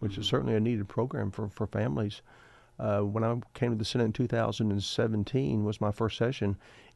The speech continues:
Speaker 1: and our Medicaid budget at that time was ten billion dollars and covered one point three million people. I said, "That's as large as that ever should be. If we're focused on
Speaker 2: How
Speaker 1: improving"
Speaker 2: many people did you say?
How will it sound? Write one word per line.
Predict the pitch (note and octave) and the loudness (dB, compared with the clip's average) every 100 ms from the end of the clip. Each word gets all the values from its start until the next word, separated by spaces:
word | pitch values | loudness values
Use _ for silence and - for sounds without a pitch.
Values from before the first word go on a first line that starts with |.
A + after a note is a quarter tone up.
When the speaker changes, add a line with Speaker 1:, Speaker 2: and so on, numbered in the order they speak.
| - | -2
Speaker 1:
and | A2+ | 2
our | G#2+ | 4
Medicaid | A#2 A#2+ A2+ G2+ | 2 4 2 4
budget | A2 G#2 | 4 4
at | G2+ | -2
that | - G#2+ | -2 0
time | - A#2 A2 | 0 0 2
was | G2+ G2 - | 0 0 -6
ten | - A#2 A2+ A2+ A2 | -2 2 0 0 -2
billion | G2+ A2 A#2 A2 G#2+ - | 2 2 2 0 -4 -4
dollars | G#2+ A2+ A2+ - - G#2+ - - - | 0 2 2 -2 -6 -8 -10 -12 -8
and | A#2+ A2 | -4 -4
covered | - A2 A2 | -2 0 0
one | G#2+ A2 | 0 0
point | - G#2 | 0 -2
three | - G#2+ G#2+ | -2 -2 0
million | G2+ G2+ G2 | 0 0 0
people. | C#3+ E3 - G2 - - - - - | 0 0 -2 -10 -12 -20 -20 -20 -10
I | - | -6
said, | G#2+ G#2 | 0 2
"That's | G#2 - | 4 4
as | A2 G2+ | 2 2
large | G#2 A2 | 2 2
as | F#2+ | 2
that | G#2 G#2+ | 0 2
ever | A2+ A#2 | 2 0
should | - F#2+ | -4 0
be. | G#2+ C#3 | 2 2
If | A2 | 2
we're | C3+ | -2
focused | - C3 B2 A#2+ | 2 0 2 2
on | A2+ | 2
Speaker 2:
How | |
Speaker 1:
improving" | G#2+ - A#2+ | 2 2 2
Speaker 2:
many | A2 G#2+ | 2 2
people | C#3+ D3 | -2 -4
did | C#3 | -6
you | C#3 | -6
say? | D3+ | -6